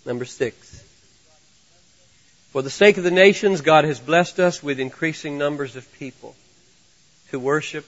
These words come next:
give, serve in this place. In nineteen eighty-three, on this Sunday, there were probably less than six hundred people. The average that year was five seventy-nine.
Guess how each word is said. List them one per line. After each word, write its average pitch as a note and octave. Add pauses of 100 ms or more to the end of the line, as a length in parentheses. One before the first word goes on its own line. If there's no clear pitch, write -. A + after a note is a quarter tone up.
(260)
give, C#3 (220)
serve C3
in A#2+
this B2
place. - (480)
In A2
nineteen D#3
eighty-three, F#3 (560)
on B2+
this E3
Sunday, E3 (200)
there B2+
were C#3
probably D3+
less D3
than C#3
six -
hundred C3+
people. D#3+ (2000)
The A#2+
average C3+
that B2+
year C3+
was B2
five B2+
seventy-nine. B2